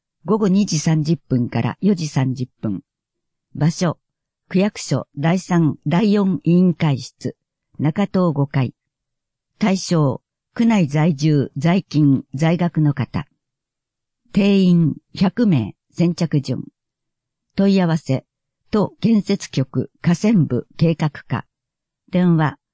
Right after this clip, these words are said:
五三二零の五四一四。芦花公園駅、橋上駅舎の撤去、仮設化工事に伴う動線切り替え。京王線、笹塚駅、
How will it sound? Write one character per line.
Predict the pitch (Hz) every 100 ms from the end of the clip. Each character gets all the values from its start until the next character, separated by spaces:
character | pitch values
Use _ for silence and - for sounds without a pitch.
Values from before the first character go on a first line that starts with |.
| _ _ -
五 | 196 226
三 | - 220 180
二 | 160 170
零 | 170 151 120
の | 123 - _
五 | 160 226 220
四 | 208 160 -
一 | 139 - 156
四。 | 147 113 _ _ _ _ _ _ _ _ _ _ _ _ _ _ _ _ _ _ _ _ _
芦 | 143 175
花 | 240 240
公 | 226 233 233
園 | 214 151
駅、 | 131 - 131 - _
橋 | - 226
上 | 208 214 208
駅 | 214 -
舎 | - 123
の | 131 - -
撤 | 254 - _
去、 | 147 -
仮 | - 156
設 | 214 - -
化 | 214
工 | 214 202
事 | -
に | 135 135
伴 | 135 143 147 127
う | 104 _ _ -
動 | 180 220
線 | 185 180 165
切 | -
り | 143 -
替 | 123 117
え。 | - _ _ _ _ _ _ _ _ _ _ _ _ _ -
京 | 220 220
王 | 208 202
線、 | - 151 117 _ _ _ _
笹 | - 175 214
塚 | 202 233 196
駅、 | 156 139 135 120